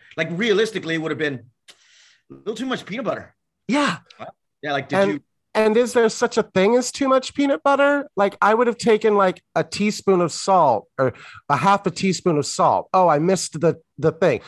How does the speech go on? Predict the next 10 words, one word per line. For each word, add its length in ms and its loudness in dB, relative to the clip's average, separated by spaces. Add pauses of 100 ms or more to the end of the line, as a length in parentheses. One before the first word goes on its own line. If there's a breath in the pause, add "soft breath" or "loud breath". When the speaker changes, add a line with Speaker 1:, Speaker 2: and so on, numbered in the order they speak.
(140 loud breath)
Speaker 3:
So 200 0
t-, 200 -10
you 80 0
put 220 -2
twelve 340 0
teaspoons 560 -2
of 80 -2
salt 480 0
into 240 -2
these, 380 -4